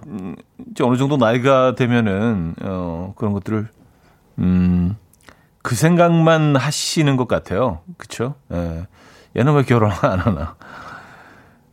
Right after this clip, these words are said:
근데 요즘 뭐 결혼 나이, 결혼한 나이가 사-, 예전보다 상당히 늦-, 늦춰져서, 예, 뭐 사십 대 뭐 초중반이 돼도 뭐 이,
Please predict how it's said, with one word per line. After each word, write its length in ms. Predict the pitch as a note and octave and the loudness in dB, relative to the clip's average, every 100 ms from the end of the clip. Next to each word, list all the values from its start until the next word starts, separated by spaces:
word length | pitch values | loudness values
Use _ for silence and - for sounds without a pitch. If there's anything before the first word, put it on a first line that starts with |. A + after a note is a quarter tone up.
| _ | _
근데 160 | A2+ D#3 | 0 2
요즘 260 | C3 E3 | 2 2
뭐 120 | F3 | 0
결혼 400 | E3 B2+ C3+ E3 | 0 0 2 2
나이, 640 | E3 C#3+ B2+ B2 A2+ G#2+ G2+ | 4 4 4 2 2 0 -2
결혼한 420 | - A#2+ B2+ C3 | -2 0 2 2
나이가 420 | B2+ G#2 F#2+ C#3+ C#3+ | 2 2 2 2 0
사-, 200 | - - - | -6 -16 -16
예전보다 960 | C3 F#2+ F#2 G#2 B2+ A#2 A#2 D3 F2 C#2+ _ _ _ _ _ | -10 -4 -4 0 -2 0 0 0 -2 -8 _ _ _ _ _
상당히 560 | - - A#3+ A#3+ A#3 F#3 | -12 -2 0 2 2 2
늦-, 220 | C3 - | 0 -2
늦춰져서, 1300 | B2+ A2 - D#3+ C3 A2 G#2+ A2 G2 A2+ E3+ E2+ D#2 _ - | -4 -4 -2 0 2 0 -4 -4 -4 -2 -4 -4 -8 _ -12
예, 40 | F#2+ F#2+ F2+ F2 | -8 -6 -6 -8
뭐 260 | F2+ A#2+ A#2+ - - - - - - - - - _ | -6 -6 -6 -12 -20 -20 -20 -20 -20 -20 -20 -20 _
사십 500 | - - D#3 E3 - | -12 -2 0 -2 0
대 180 | G3 F3 | 4 4
뭐 420 | A#2+ A2 C3+ C#3 A#2 - | 4 0 2 2 0 -8
초중반이 680 | - A3 D#3+ C#3 D3 D#3 B2 | -6 -4 0 2 2 2 0
돼도 480 | A#2+ A2+ F3+ G2+ - - | -2 -2 -2 -2 -8 -12
뭐 220 | B2 C#3 - - | -8 -8 -10 -16
이, 200 | D3 | -18